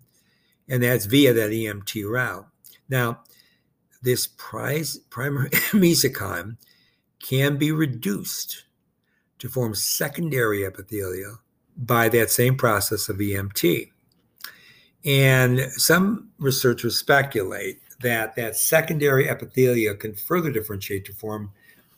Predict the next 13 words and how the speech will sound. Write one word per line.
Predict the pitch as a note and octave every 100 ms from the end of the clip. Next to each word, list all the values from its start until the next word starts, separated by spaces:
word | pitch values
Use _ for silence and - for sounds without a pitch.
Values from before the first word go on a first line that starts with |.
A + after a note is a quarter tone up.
| -
other | D3 C#3+ C#3+
types | C3+ B2 A2+ -
of | B2
epithelial | A2+ - A#2+ A2 G#2+ G#2+ G#2+ G#2+ - _
lineages, | C#3+ D3 C#3+ A#2 F#2+ - - - - _ _ _ _ _ _ C#3+
and | B2+ B2
of | A#2+
course | - A2 G2+
undergo | A2+ A2 G#2 G2+ G#2
subsequent | - G#2+ F#2+ B2 C3+ C#3
E | C3+ C3
M | D#3
T, | D#3 G2+ F#2 A#2+